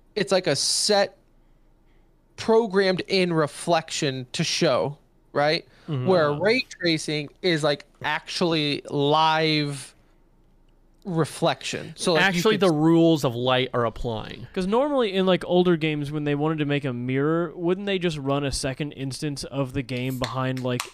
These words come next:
Speaker 3: a wall with a hole in it, and that was basically, like, the easiest way to make
Speaker 1: Yeah.
Speaker 3: any sort of reflection?
Speaker 1: Yep,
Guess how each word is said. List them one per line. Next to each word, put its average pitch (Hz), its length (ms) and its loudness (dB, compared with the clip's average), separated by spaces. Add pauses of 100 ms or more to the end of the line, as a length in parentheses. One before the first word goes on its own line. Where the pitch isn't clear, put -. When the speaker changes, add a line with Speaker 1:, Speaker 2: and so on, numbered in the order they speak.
(100)
Speaker 3:
a 120 560 -6
wall 123 440 -4
with 123 80 -4
a 113 60 -10
hole 147 320 -4
in 170 100 -2
it, 180 180 -8
and 160 140 -8
that 143 120 -4
was 139 160 -4
basically, 135 500 -6
like, 123 220 -4
the 120 100 -8
easiest 127 520 -6
way 117 480 -6 (760)
to - 100 -4
make 127 220 0
Speaker 1:
Yeah. 254 240 4
Speaker 3:
any 113 80 0
sort 139 180 -2
of 120 120 -6
reflection? 131 580 -8 (580)
Speaker 1:
Yep, 202 240 2